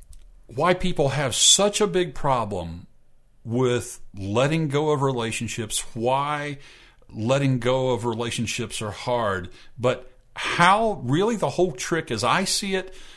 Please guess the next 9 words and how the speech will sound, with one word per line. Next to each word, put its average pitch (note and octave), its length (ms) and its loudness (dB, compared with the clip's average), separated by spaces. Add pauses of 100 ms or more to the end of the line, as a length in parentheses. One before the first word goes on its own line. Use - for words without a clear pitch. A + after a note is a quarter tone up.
(160)
to C#3 100 -2
having D3 400 0
gracious B2 560 0
endings A#2 640 -4 (360)
is A#2+ 580 0 (600)
it's - 500 -2 (680)
just F#3 380 2
knowing C#3+ 960 0 (380)
that A2+ 580 -2